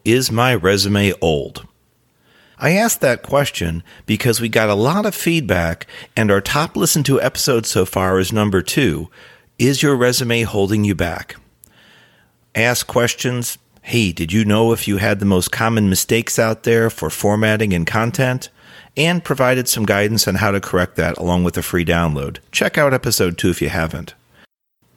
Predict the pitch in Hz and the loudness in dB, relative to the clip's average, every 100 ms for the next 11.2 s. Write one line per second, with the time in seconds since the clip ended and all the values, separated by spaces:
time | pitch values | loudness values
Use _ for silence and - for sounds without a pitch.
0 | _ _ _ _ _ 170 160 147 143 170 | _ _ _ _ _ -2 0 0 0 0
1 | 165 160 - 135 - - 113 104 117 - | 0 0 0 -2 -4 -2 -2 0 -2 -2
2 | - 107 85 73 78 - - 135 131 131 | -2 -2 -2 -6 -8 -14 -6 -2 0 2
3 | 143 135 143 120 123 127 - 82 85 - | 0 0 2 4 2 2 0 -4 -4 -4
4 | - 110 117 113 110 - 104 98 107 117 | -2 0 2 0 0 0 0 0 -2 -2
5 | - 78 78 85 - - - - 135 135 | -4 -4 -4 -6 -10 -20 -8 0 2 2
6 | 131 - 98 98 104 - 87 92 87 73 | 0 -2 -2 -2 -4 -4 0 2 2 -4
7 | 76 - - _ - - - 170 - 104 | -6 -10 -18 _ -20 -6 0 0 2 2
8 | 95 95 104 117 107 127 131 120 85 113 | 2 0 -2 -2 0 -2 0 0 2 0
9 | 117 117 101 95 - - 117 117 - 113 | 0 -2 -2 -2 -4 -4 -2 0 0 0
10 | 104 - 107 - 95 87 - 180 90 87 | 0 -4 -6 -4 -2 0 0 0 0 -2
11 | - | -4